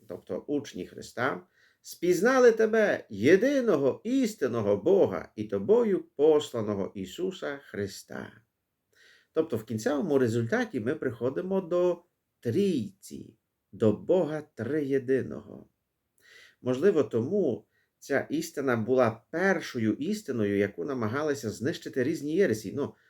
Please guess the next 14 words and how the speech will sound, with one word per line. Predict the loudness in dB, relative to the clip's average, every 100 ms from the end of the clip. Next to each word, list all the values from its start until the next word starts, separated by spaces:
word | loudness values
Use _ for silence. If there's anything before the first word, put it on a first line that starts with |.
| _
намагався | -4 0 0 2 2
диявол | 0 -2 0 0 2 2 2 2
її | 0 -2
підважити | -4 -8 -4 -4 -4 -6 -6 -8 _
при | -2 2
допомозі | 2 4 2 2 2
різних | 2 0 -4 -8 _ _ _
єресей. | -10 0 0 2 -2 -6 -16 -18 _ _ _ _ _ _ _ _ _ _ _ _ _ _ _
Наприклад, | -2 2 0 0 -4 -8 _ _ _ _ _
таких | -12 -6 -4 -2
як | -4 -6 _ _
аріанство | -8 -4 0 2 2 -4 -8 -4
або, | -2 -2 -2 -4 -6 _ _ _ _ _ _ -16
м, | -14 -14 -14 -16